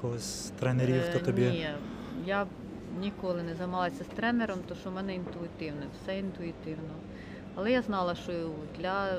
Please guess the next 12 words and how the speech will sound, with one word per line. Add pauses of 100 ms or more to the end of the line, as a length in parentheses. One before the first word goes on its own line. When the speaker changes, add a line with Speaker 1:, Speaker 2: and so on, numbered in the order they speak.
(100)
Speaker 2:
щоб
пробігти
сотку,
потрібно
бігти
сто
п'ятдесят, (520)
сто,
сто
п'ятдесят, (140)
е,
кілометрів